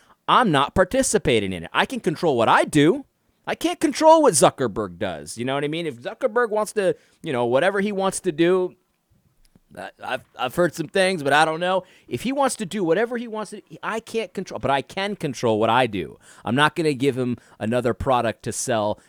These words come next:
uh, on, uh, in his little weirdo, mm, flesh market anymore. I'm not gonna be a part of it. I deleted my stuff. I'm not gonna participate in that. So, th-, so it's, it's, so it's, it's, this is the, this is, this is the essence of what I was talking about with No Despair twenty twenty.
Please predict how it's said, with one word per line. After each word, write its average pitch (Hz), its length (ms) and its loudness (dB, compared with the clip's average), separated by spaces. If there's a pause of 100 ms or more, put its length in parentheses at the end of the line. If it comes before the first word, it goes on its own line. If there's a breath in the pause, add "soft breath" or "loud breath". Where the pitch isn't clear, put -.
(120)
uh, 95 260 -4
on, 101 380 -4
uh, 113 140 -8
in 113 160 -4
his 107 160 -2
little 104 240 0
weirdo, 104 480 2
mm, 95 260 -6
flesh 117 380 -4
market 85 360 -6
anymore. 107 440 2
I'm 92 120 -4
not 120 200 0
gonna 135 160 -2
be 110 180 -4
a 110 60 -6
part 147 280 2
of 95 80 0
it. 76 120 -10 (240 loud breath)
I 104 320 -4 (100)
deleted 120 500 0
my 104 140 0
stuff. - 520 -4 (120)
I'm 82 140 -12
not 113 180 -8
gonna 127 160 -4
participate 139 600 -2
in 80 80 -10
that. 71 200 -18 (840)
So, 151 100 -4
th-, 147 180 -6
so 180 100 -2
it's, 170 120 -6
it's, 180 180 -6
so 202 120 -2
it's, 180 140 -8
it's, 180 120 -6
this 208 280 -6
is 254 120 -10
the, 220 80 -12
this 175 180 -4
is, 220 100 -8 (220 soft breath)
this 180 140 -8
is 226 80 -6
the 196 180 -8
essence 240 440 -2
of 175 120 -2
what 175 140 2
I 190 100 2
was 196 140 -2
talking 180 300 -2
about 156 160 0
with 127 100 -4
No 147 200 0
Despair 139 460 -6
twenty 127 300 -10
twenty. 107 280 -10